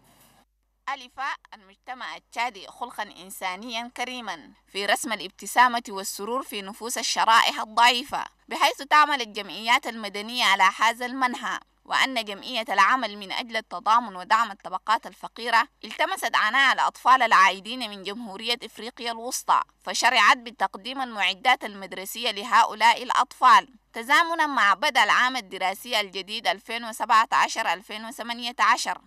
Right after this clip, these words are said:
هذه المناسبة شهدت الكلمة الترحيبية من قبل رئيس مقيم قوي الجنوبي موسى بشير الذي أشاد ببادرة الجمعية والتي لم تكن الأولى من نوعها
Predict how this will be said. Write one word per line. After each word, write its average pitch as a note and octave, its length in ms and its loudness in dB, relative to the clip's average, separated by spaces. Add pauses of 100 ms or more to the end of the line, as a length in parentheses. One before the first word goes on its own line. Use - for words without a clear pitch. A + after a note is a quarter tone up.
(200)
هذه C#4+ 360 0
المناسبة C#4 640 0 (140)
شهدت A3 460 -10
الكلمة A3+ 400 -8
الترحيبية G#3 760 -10
من F3+ 140 -14
قبل A3+ 260 -6
رئيس A3+ 420 -8
مقيم G#3 520 -6
قوي G#3 360 -6
الجنوبي G#3+ 720 -10 (140)
موسى A3 340 -8
بشير G3+ 520 -8 (240)
الذي C4+ 420 0
أشاد C#4 340 0
ببادرة B3+ 520 0
الجمعية G3+ 640 -6
والتي G3+ 440 -8
لم A#3 160 -6
تكن A#3 300 -12
الأولى G#3 480 -2
من F#3 220 -16
نوعها G3 560 -8